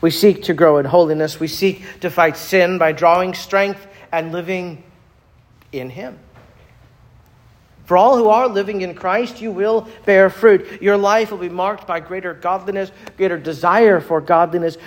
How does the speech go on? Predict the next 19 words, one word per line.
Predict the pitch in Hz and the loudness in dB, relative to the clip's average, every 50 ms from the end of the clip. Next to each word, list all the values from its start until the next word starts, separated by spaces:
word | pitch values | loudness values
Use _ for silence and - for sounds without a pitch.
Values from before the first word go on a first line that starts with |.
| - - _ | -20 -20 _
greater | - 196 196 175 175 | -2 -2 0 0 -2
knowledge | 170 170 180 180 190 214 214 208 - - | -6 -2 0 2 2 2 0 -2 -2 -4
of | 190 165 147 | -8 -6 -4
God, | 175 175 185 185 | -2 -2 -2 -2
greater | - 180 180 170 175 | -4 -10 -10 -10 -10
desire | 160 175 165 - 185 185 226 240 220 190 151 - - - - | -12 -14 -8 -6 -2 0 0 2 2 0 -2 -4 -12 -20 -8
for | - 190 180 | -2 -2 0
knowledge | 175 175 170 165 170 175 160 170 | 2 2 2 2 2 -2 -4 -6
of | 185 156 139 | -8 -6 -4
God, | 175 160 156 160 185 208 - - _ _ _ _ _ _ | -2 -2 -2 -2 -4 -6 -10 -16 _ _ _ _ _ _
greater | - 196 202 190 190 | -2 -2 0 0 0
love | 185 175 190 208 214 214 214 - | 2 4 6 6 6 4 2 -2
for | 190 180 | -4 -2
God, | 151 165 165 180 214 202 - - - | 0 2 2 2 2 0 -2 -14 -4
greater | - 208 202 190 196 | -2 -2 -2 -2 -2
desire | 180 196 185 - 196 202 208 208 208 | -4 -6 -2 0 0 2 2 0 -2
to | 208 - 240 269 | -4 -4 -4 -2
love | 262 220 185 175 147 135 | 0 0 0 0 -2 -2
God, | 170 165 156 151 151 - | -2 -2 -2 -2 -4 -8